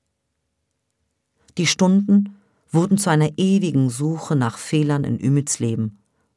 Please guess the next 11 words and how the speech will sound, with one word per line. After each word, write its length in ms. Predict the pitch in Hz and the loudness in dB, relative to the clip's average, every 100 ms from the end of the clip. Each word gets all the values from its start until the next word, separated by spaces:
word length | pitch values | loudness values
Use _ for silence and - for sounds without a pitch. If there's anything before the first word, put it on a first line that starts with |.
| _ - | _ -6
Und 160 | 147 | -2
die 80 | 139 | 0
Sache 360 | 135 190 139 110 | 0 0 -2 -2
war, 240 | 113 139 - _ _ _ _ | -4 -6 -12 _ _ _ _
wer 140 | 131 | 0
sucht, 500 | 113 180 135 - - _ _ - | 2 0 -4 -6 -16 _ _ -8
wird 140 | 107 | -8
früher 360 | - - 135 113 | -4 0 2 2
oder 200 | 107 117 | -2 -2
später 380 | - 127 - | -2 -4 -4
fündig. 560 | - - 110 104 101 - | -6 -2 -2 -4 -10 -14